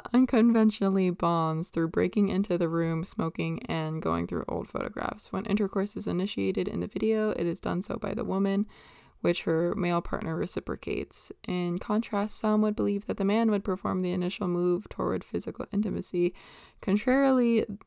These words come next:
in the Room ninety-three ghost video portrays the, both the male and female performing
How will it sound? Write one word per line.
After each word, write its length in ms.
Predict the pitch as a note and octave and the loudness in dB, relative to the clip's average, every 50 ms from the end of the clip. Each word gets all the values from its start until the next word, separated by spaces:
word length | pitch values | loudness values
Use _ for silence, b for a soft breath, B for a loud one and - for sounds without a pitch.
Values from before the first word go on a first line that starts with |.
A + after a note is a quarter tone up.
| _ _ _ _ _ _ - | _ _ _ _ _ _ 0
in 240 | G3 F#3+ F#3 F3+ F3 | 0 2 2 2 2
the 120 | F3+ F3 | 2 4
Room 220 | E3+ F3+ F#3 F#3+ F#3+ | 4 4 4 4 2
ninety-three 1040 | F#3+ F#3 F#3 F#3 F3+ F#3 F3+ _ - F3+ F3+ F3+ F3+ F3+ F3+ F3+ F3+ F3+ - - _ _ - - _ G3+ | 2 2 2 2 2 0 -2 _ 0 0 2 2 2 2 2 0 0 -2 -4 -6 _ _ -20 -18 _ -4
ghost 340 | - F3+ F3+ F3+ F#3+ - - | 0 2 2 2 0 -2 0
video 220 | - F3 E3+ E3+ E3+ | 0 2 2 2 0
portrays 500 | - F3 - - - F3 F3 F3+ F3+ - | -2 -6 -4 -2 0 2 2 2 0 -2
the, 240 | - E3+ - - - - _ _ | -2 -2 -2 -2 -4 -8 _ _
both 340 | - F3+ F3+ F3+ F#3+ - _ | 0 2 2 2 0 -2 _
the 80 | - F3 | -4 -2
male 340 | F3 F3 F3 F3 F#3 F#3+ F#3+ | 0 0 0 0 0 -2 -2
and 200 | - F#3 F#3 - | -2 -4 -4 -2
female 480 | - F3+ F3 F3 F3 - - E2+ - - _ - - _ | -2 -2 -2 0 0 0 0 -2 -2 -4 _ -14 -14 _
performing 680 | - G#3 F#3 - - F3+ F3+ F3 F3 F3 F3 F3 - | -6 -6 -4 -4 -4 -2 -2 -2 -2 -2 -4 -6 -8